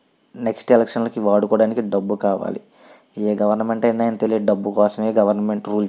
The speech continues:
చేస్తుంది. గవర్నమెంట్లోకి ఎందుకు వస్తుంది అంటే డబ్బు కోసం.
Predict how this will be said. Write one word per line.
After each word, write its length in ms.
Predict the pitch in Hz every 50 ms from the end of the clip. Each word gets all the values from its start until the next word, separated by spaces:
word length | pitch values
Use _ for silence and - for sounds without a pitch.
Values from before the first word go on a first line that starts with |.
| - 101
చేస్తుంది. 380 | 101 101 - - - - - - _ _ _ _ _ - - - - - - - _ - 113 104
గవర్నమెంట్లోకి 500 | 101 107 107 110 113 104 - 123 110 123
ఎందుకు 200 | 117 117 117 120
వస్తుంది 380 | 117 - - - 123 123 127 127
అంటే 300 | 123 127 127 185 190 - _ _ _ _ _ _ - -
డబ్బు 180 | 107 107 104
కోసం. 320 | 101 - - - - -